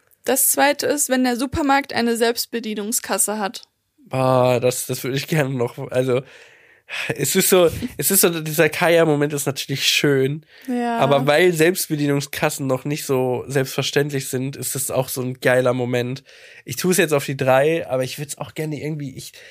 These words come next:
Speaker 2: ich liebe D-, Selbstbedienungskassen. Das ist so ein Luxus.
Speaker 1: Wirklich, Selbstbedienungskassen, wer die noch nicht benutzt, nutzt, check ich nicht.
Speaker 2: Ja, aber ich würd die beiden auch nicht tauschen wollen. Also es ist so ein ganz knappes
Speaker 1: Ja.
Speaker 2: Rennen, aber dieser,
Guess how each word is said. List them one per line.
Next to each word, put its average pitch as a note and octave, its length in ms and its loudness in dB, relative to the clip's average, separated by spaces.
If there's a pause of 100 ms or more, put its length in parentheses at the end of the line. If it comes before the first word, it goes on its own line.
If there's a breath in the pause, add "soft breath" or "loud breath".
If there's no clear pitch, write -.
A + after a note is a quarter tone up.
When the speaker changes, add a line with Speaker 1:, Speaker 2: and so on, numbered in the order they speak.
(120)
Speaker 2:
ich - 160 -8
liebe F3 340 2
D-, C3+ 180 -4
Selbstbedienungskassen. C3 960 -2
Das A#2 80 -6
ist B2 160 -6
so D3 120 4
ein D3+ 140 2
Luxus. D3 480 0
Speaker 1:
Wirklich, C#4+ 600 -2 (500)
Selbstbedienungskassen, C#4+ 1600 2 (460)
wer B3+ 200 4
die C4 160 6
noch D4+ 220 4
nicht C#4+ 240 2
benutzt, C4 480 2
nutzt, B3 500 2
check B3 180 4
ich A#3+ 160 -4
nicht. B3 260 2
Speaker 2:
Ja, C3 360 2 (280)
aber D3 160 4
ich E3 140 0
würd G#3+ 140 0
die G3+ 60 0
beiden F3+ 280 4
auch E3 100 4
nicht - 160 -2
tauschen D#3+ 480 0
wollen. A#2 360 -4
Also C#3 200 -2
es E3+ 100 0
ist G3 140 0
so G3 60 4
ein E3 120 2
ganz F3+ 420 2
knappes E3+ 460 0
Speaker 1:
Ja. B3 420 4
Speaker 2:
Rennen, B3 100 2
aber C#3+ 180 4
dieser, C#3+ 360 0